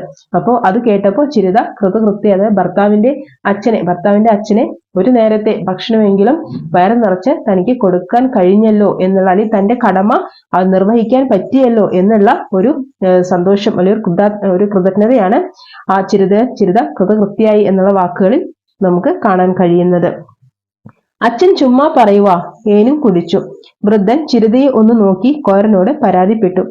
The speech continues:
"എന്റെ മോനെ, എങ്ങനെ കൊഴുത്തു ചക്കുംകുറ്റി പോലെ ഇരുന്ന കിടാത്തിയ, ഇപ്പം എല്ലെല്ലാം തെളിഞ്ഞു." അപ്പോ, ഏഹ്, വൃദ്ധൻ പ-, കോരനോട് പ-, പരാതി പറയുകയാണ്. എങ്ങനെ, അതായത് നല്ല തടിച്ചു കൊഴുത്തിരുന്ന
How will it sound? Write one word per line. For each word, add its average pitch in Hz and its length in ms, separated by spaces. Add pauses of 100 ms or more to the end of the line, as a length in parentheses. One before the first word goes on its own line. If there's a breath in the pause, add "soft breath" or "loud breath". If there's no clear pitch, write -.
(360 soft breath)
"എന്റെ 226 240
മോനെ, 220 300
എങ്ങനെ 220 600
കൊഴുത്തു 208 320
ചക്കുംകുറ്റി 254 580
പോലെ 226 300
ഇരുന്ന 220 480
കിടാത്തിയ, 185 560
ഇപ്പം 254 460
എല്ലെല്ലാം 196 640
തെളിഞ്ഞു." 185 320 (420 loud breath)
അപ്പോ, 220 380 (200)
ഏഹ്, 196 300
വൃദ്ധൻ 202 420 (100)
പ-, 180 340
കോരനോട് 202 420 (280)
പ-, 175 300
പരാതി 185 280
പറയുകയാണ്. 208 840
എങ്ങനെ, 196 340
അതായത് 185 200
നല്ല 196 220
തടിച്ചു 180 380
കൊഴുത്തിരുന്ന 196 760